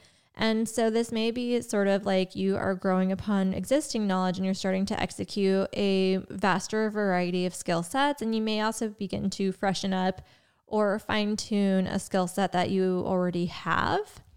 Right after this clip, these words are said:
Um, this is also a really good time to assume more leadership roles, especially if it's, like, in an office setting or professional setting, 'cause it will gain you attention.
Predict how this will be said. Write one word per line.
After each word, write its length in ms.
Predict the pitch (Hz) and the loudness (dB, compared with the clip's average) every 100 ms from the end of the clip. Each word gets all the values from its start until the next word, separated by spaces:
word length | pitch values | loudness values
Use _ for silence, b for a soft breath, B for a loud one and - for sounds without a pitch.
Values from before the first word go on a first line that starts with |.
| _ b b b b | _ b b b b
Um, 240 | 220 226 226 | 0 0 0
this 160 | 233 | 0
is 80 | 226 | 2
also 220 | 214 247 | 2 2
a 40 | 220 | 2
really 200 | 220 208 | 2 2
good 160 | 202 | -2
time 200 | - 202 | -2 -2
to 100 | 190 | 0
assume 260 | 196 - 190 | -2 0 0
more 140 | 190 | 2
leadership 640 | 190 185 180 190 - 202 - | 2 2 2 0 0 -2 0
roles, 500 | 196 185 185 185 - | 0 2 2 0 -2
especially 800 | 196 - 185 175 190 185 185 185 | -6 -2 -4 -2 -2 0 0 0
if 180 | 190 196 | -2 -2
it's, 300 | 185 - 185 | -4 -4 -4
like, 420 | 180 - - - | -2 -2 -4 -6
in 340 | - 180 185 190 | -6 -4 -6 -6
an 100 | 196 | -6
office 400 | 190 190 196 190 | -4 -2 -2 -4
setting 260 | 180 185 185 | -2 -2 -2
or 80 | |
professional 460 | 180 190 - - 190 | -4 -6 -6 -6 -6
setting, 400 | - - - 220 - _ _ _ _ _ | -4 -6 -6 -10 -12 _ _ _ _ _
'cause 140 | 240 208 | -4 -2
it 100 | 196 | 0
will 160 | 196 | 0
gain 240 | 190 185 180 | 0 0 0
you 100 | 175 | -2
attention. 600 | 175 175 - - - | -4 -8 -6 -8 -8